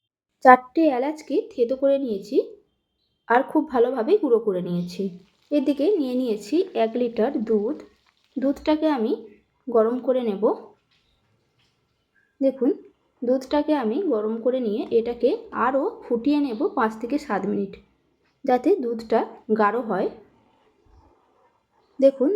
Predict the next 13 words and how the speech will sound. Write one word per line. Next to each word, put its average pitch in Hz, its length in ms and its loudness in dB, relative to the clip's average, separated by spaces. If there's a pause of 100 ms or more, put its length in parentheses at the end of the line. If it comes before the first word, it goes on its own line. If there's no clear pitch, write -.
দুধটা 254 340 -4 (100)
অনেকটাই 226 460 0
কমে 240 320 -2
গেছে। 196 320 -2 (1800)
এই 285 160 4
সময় 262 380 2
এর 240 140 0
মধ্যে 226 340 -2
দিয়ে 240 220 -2
দিলাম 214 320 -2 (2000)
গাজরটাকে। 226 640 2 (3750)
গাজরটাকে 294 580 2
আমি 254 200 -2